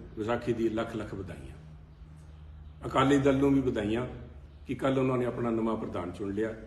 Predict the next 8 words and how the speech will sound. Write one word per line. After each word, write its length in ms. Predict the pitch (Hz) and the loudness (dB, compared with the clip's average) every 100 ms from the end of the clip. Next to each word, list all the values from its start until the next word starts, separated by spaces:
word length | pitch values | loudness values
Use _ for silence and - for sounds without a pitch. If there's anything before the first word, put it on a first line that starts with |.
| - - - - - - - - - - | -18 -20 -20 -20 -20 -20 -20 -20 -18 -8
ਤੇ 80 | 143 | -2
ਕੱਲ੍ਹ 280 | 208 208 | 4 6
ਹੀ 140 | 196 131 - | 6 6 2
ਉਸ 220 | 180 131 - | -2 -2 -4
ਚੋਣ 300 | - 139 143 | 2 6 6
ਦੇ 100 | 147 | 6
ਦੌਰਾਨ 460 | 143 127 123 123 110 - - - - - - - - - - - - | 4 4 4 4 2 -4 -12 -16 -18 -20 -20 -20 -20 -20 -20 -14 -4
ਆਪਣੀਆਂ 440 | - 143 147 143 | 0 4 6 6